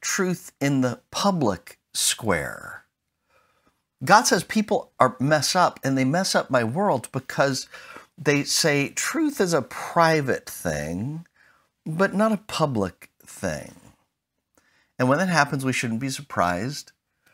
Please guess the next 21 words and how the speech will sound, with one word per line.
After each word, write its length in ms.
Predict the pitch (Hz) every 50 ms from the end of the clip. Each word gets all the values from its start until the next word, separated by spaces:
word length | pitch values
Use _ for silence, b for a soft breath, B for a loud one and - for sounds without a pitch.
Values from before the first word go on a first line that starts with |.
| _ _ _
that 260 | - 113 107 - -
the 80 | - 104
truth 380 | - - - 151 139 135 - - -
of 160 | 110 95 101
lost 640 | 95 98 107 110 135 143 139 - - - - _ -
people, 640 | - - 98 80 - - 78 69 - 143 156 - _ _ _ _ _ _ _ -
the 60 | 104
lostness 800 | 104 92 92 123 - 196 165 - - - 127 98 92 - - - -
of 160 | 104 90 87
lost 480 | 90 95 95 90 90 92 - - - - _ _ -
people, 540 | - 92 82 - - 90 98 110 135 143 b b b b b b b b b b _ _
takes 240 | - 120 104 - -
over 220 | 139 156 151 139
the 100 | 107 101
public 360 | - - 98 - - 90 -
square, 640 | - - - - 92 85 80 82 85 92 107 127 - _ _ _ _ _ _ _ _ _ _ _ _ _ _ _ _ _ _ _ -
and 160 | 107 101 -
chaos 520 | - - 190 180 139 87 92 101 - - - -
and 200 | 107 98 104 -
injustice 1040 | - 151 170 160 131 - 87 80 76 - - - - 55 50 - - - - - - _ _ _ _ _ _ _ _ _ _ _ _ _
ensue. 760 | - 101 95 92 87 - - - - 85 64 50 50 50 50